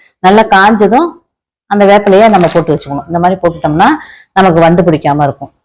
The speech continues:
அடுத்தது இந்த மாதிரி பிளாஸ்டிக் டப்பால நம்ம ஏதாச்சும் வாங்குவோம். இப்ப இது வந்து நெய் வாங்கின டப்பா, அந்த மாதிரி வேற ஏதாவது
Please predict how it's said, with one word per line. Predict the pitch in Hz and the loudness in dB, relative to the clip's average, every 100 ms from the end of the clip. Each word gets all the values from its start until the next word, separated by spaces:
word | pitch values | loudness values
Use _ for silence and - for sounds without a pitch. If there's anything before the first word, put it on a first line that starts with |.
| _ _ _ _ _ _ _ | _ _ _ _ _ _ _
அடுத்தது | 214 233 240 202 254 294 | 0 0 2 2 4 4
இந்த | 240 220 | 2 2
மாதிரி | 208 208 233 | 2 2 0
பிளாஸ்டிக் | 208 233 262 202 | 0 0 0 0
டப்பால | 190 185 185 | 2 2 2
நம்ம | 202 196 | 2 2
ஏதாச்சும் | 185 175 170 202 | 2 2 0 0
வாங்குவோம். | 175 165 156 - _ _ _ _ _ _ | 0 0 -2 -4 _ _ _ _ _ _
இப்ப | 202 220 | -2 2
இது | 208 | 4
வந்து | 202 208 | 4 4
நெய் | 226 208 220 | 4 4 4
வாங்கின | 208 185 | 2 2
டப்பா, | 151 156 160 - | 0 0 0 -2
அந்த | - 202 | -4 -2
மாதிரி | 214 220 | 2 4
வேற | 214 208 208 | 4 4 4
ஏதாவது | 190 208 | 4 2